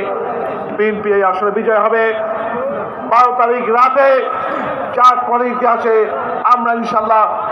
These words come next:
সর্ববৃহৎ বিজয় মিছিল করব আল্লাহ। ইতিহাসের সবচেয়ে বড় মিছিল, বিজয় মিছিল হবে। সেই বিজয় মিছিল থেকে আমরা আগামী পাঁচ বছর কি করব,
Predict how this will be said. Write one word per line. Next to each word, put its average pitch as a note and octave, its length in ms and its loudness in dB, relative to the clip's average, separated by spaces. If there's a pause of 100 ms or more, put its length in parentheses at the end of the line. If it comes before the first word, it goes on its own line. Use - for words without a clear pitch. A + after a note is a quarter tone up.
(380)
সর্ববৃহৎ C4 840 4 (640)
বিজয় E4 360 4
মিছিল D4 340 0
করব C4 200 4
আল্লাহ। G#3+ 240 4 (1800)
ইতিহাসের C#4+ 480 2 (140)
সবচেয়ে D4+ 360 -2
বড় D4 160 4
মিছিল, D4 280 -2
বিজয় D4 240 4
মিছিল C#4+ 280 0
হবে। C4+ 200 4 (1160)
সেই D4 260 2 (100)
বিজয় D4 280 4
মিছিল D4 340 -2
থেকে D4+ 200 2 (2000)
আমরা C4 240 2 (880)
আগামী B3+ 260 0 (120)
পাঁচ C4 160 2 (100)
বছর B3 200 4 (120)
কি C4 80 2 (120)
করব, C#4 180 2